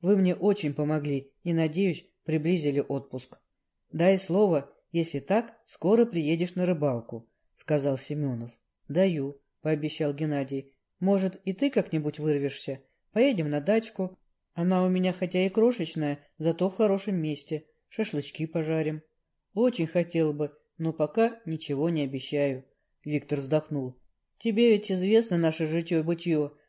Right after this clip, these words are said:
Сам сказал, ваше начальство тоже хочет, чтобы вы пропадали на работе,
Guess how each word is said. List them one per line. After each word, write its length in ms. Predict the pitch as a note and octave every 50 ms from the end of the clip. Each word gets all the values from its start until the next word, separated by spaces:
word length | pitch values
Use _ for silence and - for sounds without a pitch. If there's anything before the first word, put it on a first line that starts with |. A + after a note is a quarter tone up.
| _ _
Сам 260 | - - A3+ A3+ A3+ A3
сказал, 520 | A3+ - E3+ E3 D3+ D#3 D3+ D3+ C#3+ - - _ _
ваше 300 | - E3+ F#3+ F#3 F#3 G3
начальство 500 | F#3 F#3 F3+ F#3 A3 G#3+ G#3 G#3 - F#3
тоже 300 | E3 - G#3+ G3+ E3 E3
хочет, 420 | D#3+ - A#3 A3+ A3 - D#3 - - _ _ _
чтобы 360 | - - - F3+ E3+ F3 F3+ E3+
вы 180 | F#3 G#3+ G#3+
пропадали 580 | G#3+ - - F3 E3+ - F3 E3+ F3+ F3 E3 D#3+
на 160 | E3 D#3+ E3
работе, 500 | E3 F3+ F3+ F3+ E3 D3+ - E3 C#3+ -